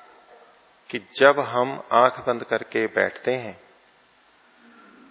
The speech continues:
बाह्य विषयों को रोकते हैं,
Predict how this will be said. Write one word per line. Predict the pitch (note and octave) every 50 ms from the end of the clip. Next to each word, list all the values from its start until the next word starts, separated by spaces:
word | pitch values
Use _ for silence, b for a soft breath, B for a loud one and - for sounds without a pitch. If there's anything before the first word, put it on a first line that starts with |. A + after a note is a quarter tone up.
| _ _ _ _ _ _ _ _ _ _ _ _ _ _ _ _ _ _ - - _ _ _ _ _ _ _ _ _ _ _ _ _ _ _ _ _ _ _ _ _ _ _ -
बाह्य | G#2 A2 G#2+ A#2 B2 B2 B2+ C3
विषयों | A#2 A#2 A2+ - - B2 A2+ A2+ A2
को | - - A2+
रोकते | G#2 G#2+ G#2+ G2+ - - - C3+ C3 C3
हैं, | B2 A#2+ G2+ F2+ -